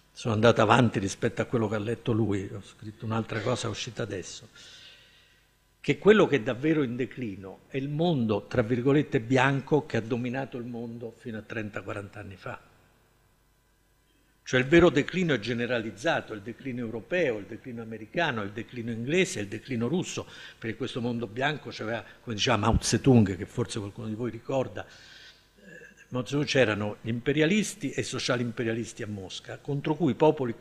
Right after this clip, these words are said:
di colore si dovevano unire guidati dalla Cina per rovesciare. No, questa era la teoria di Mao Zedong negli anni sessanta. Qua non siamo lontani da questo.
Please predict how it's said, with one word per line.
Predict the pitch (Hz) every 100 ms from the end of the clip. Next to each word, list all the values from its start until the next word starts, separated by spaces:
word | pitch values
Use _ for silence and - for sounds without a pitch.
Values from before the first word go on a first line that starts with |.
| -
di | 117
colore | - 143 185 160
si | -
dovevano | 120 127 131 147
unire | 160 165 160 127
guidati | 120 135 139 131
dalla | 123 151
Cina | 151 147 127 123 120 _ _ _ _ -
per | 127
rovesciare. | 135 131 123 - 117 107 110 98 - _ _ _ _ _ _ _ _ _ _ _ _
No, | 160 113 - _
questa | - 180 - 135
era | 127
la | 120
teoria | - 123 123 117
di | 113
Mao | 107
Zedong | 104 - 113 107
negli | 101 98
anni | 104 101
sessanta. | - 104 - - _ _ _ _ _ _
Qua | - 185
non | 123 117
siamo | - 196 127
lontani | 104 95 - 104 90 101
da | -
questo. | _ -